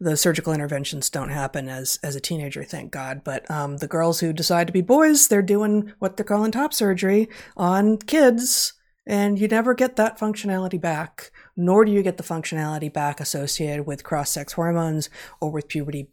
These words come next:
blockers. You just don't. Why would we ever take the word of a child or a teenager as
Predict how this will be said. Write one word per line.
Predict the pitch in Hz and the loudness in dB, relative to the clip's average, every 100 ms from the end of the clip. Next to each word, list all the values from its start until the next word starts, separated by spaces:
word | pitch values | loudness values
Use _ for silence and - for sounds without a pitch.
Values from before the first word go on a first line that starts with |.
| _ | _
blockers. | 135 131 - - - - - - - | -6 -6 -6 -14 -10 -10 -12 -12 -4
You | 156 | -2
just | 147 - 143 - - - _ _ - | -2 -2 -4 -4 -8 -10 _ _ -8
don't. | 151 143 - - - - - - | -4 -4 -6 -16 -20 -20 -20 -14
Why | 143 143 170 202 247 285 | -8 0 2 4 2 2
would | 269 208 220 226 214 - | 0 4 6 4 2 -4
we | 175 175 170 - - | 2 2 2 -2 2
ever | 254 320 - - - _ _ _ _ - | 4 4 -2 -12 -18 _ _ _ _ -8
take | - 185 175 - | 0 4 2 2
the | 208 | 2
word | 208 208 151 151 196 - _ _ _ _ - | 6 6 6 0 -6 -10 _ _ _ _ 0
of | 165 160 165 | 4 4 0
a | 175 | -8
child | - - 175 160 160 185 - | -6 0 2 4 4 0 -2
or | 208 | -4
a | |
teenager | 220 - 190 160 143 143 131 143 - - - | -4 -2 -2 -2 -4 -8 -10 -10 -14 -12 -4
as | 165 160 156 147 | -2 -2 -2 -4